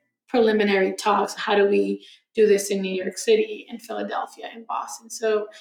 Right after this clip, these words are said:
Philadelphia has the highest poverty rate of, you know, of, of a s-,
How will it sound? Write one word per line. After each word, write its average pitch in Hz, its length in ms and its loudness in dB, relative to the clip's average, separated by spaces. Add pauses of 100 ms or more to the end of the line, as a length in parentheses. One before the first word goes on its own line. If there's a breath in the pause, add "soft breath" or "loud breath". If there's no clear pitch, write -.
(360 loud breath)
Philadelphia 202 840 4
has 196 280 -4
the 202 80 -12
highest 202 560 4 (340 loud breath)
poverty 202 480 4
rate 190 540 2
of, 233 380 -6 (100)
you 226 140 -2
know, - 240 -10
of, 233 160 -8 (200)
of 233 80 -18
a 226 40 -6
s-, - 180 -8